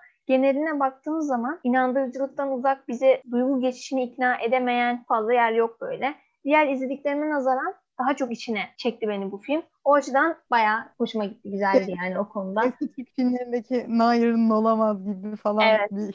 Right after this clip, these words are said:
Speaker 2: his. Ya sinema o zamanlar düşündüğümüz zaman hani günümüzdeki kadar gelişmiş değil.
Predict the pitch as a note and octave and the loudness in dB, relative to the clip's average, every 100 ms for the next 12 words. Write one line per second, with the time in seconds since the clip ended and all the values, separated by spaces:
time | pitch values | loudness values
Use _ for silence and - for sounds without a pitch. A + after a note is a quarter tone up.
0 | - G#3+ - _ _ B3 A3+ - C#4+ F4 | -6 -6 -8 _ _ 0 0 2 4 4
1 | D#4 C#4 C#4+ D4+ D4+ D4+ B3 D4+ C#4+ D#4+ | 2 2 2 0 0 -2 -2 -2 -2 0
2 | D#4 B3+ A3 D4+ D4+ A#3+ A3 B3 B3+ B3 | -2 -4 -4 -4 -2 0 2 2 2 2
3 | C4+ - A#3+ B3 G#3+ A#3 A3 - C#4+ - | -2 -2 0 0 0 -4 -6 -4 -6 -4
4 | D#4 C4+ | -2 0